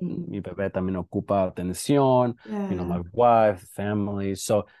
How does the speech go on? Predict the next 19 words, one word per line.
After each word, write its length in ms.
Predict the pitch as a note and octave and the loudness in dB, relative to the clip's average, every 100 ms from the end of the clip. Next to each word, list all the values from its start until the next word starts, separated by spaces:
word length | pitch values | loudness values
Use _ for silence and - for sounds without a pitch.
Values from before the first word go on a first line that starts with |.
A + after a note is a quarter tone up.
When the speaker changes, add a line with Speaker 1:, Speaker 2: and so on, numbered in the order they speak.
| _ | _
Speaker 2:
that's, 260 | - E3 F3 | 2 4 4
I 60 | E3+ | 2
would 180 | D#3+ | 2
say, 220 | D#3 D#3 C#3+ | 0 0 2
another 400 | A#2 A#2 A#2 A2+ | 0 -2 -4 -6
challenge, 540 | - G#2+ G2 F#2 F2+ | -8 -10 -8 -8 -6
just 220 | G#2 G2+ | -4 -2
remembering 840 | G#2+ G2+ G#2+ A#2+ B2 B2+ C3 C3+ A2+ | -2 0 0 2 2 2 2 0 -2
that, 400 | A2 G2+ F#2+ - - _ _ _ _ _ - | -2 -2 -4 -8 -16 _ _ _ _ _ 4
yes, 280 | D#3+ G3+ | 6 6
Perez, 400 | - D#3+ D#3+ D#3 | 4 4 6 6
the 100 | D3 | 6
advisor, 680 | D3+ C3 C#3+ D3 - D3 C#3 | 4 4 2 2 -2 -2 0
and 140 | B2 A#2+ | -2 -4
everything 340 | B2 C3 B2+ | -6 -8 -6
you 140 | A#2 | -6
do 300 | G#2 A2+ A#2 | -4 -2 -2
is 140 | A2 G2 | -2 -4
important, 680 | F#2+ - A2 A#2 C#3+ D3 | -8 -6 -2 0 -2 -4